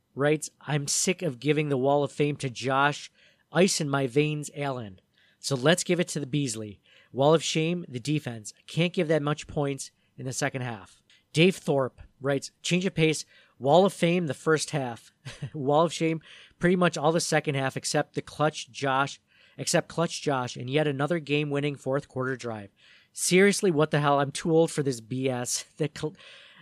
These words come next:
the almost collapse will give the haters reason to show disrespect. But three and oh, baby. Go Bills.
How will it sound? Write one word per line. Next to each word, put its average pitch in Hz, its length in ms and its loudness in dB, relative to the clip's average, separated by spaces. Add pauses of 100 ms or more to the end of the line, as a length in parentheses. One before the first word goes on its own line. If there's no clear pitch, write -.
the 151 260 0
almost 185 400 6
collapse 151 500 2
will 135 140 0
give 151 440 0 (320)
the 143 80 -2
haters 139 500 2
reason 143 300 -2
to 127 120 -10
show 139 240 -2
disrespect. 123 680 -6 (360)
But 127 120 -10
three 156 200 0
and 160 120 4
oh, 139 120 4
baby. 120 320 -2
Go 135 200 0
Bills. 117 460 -6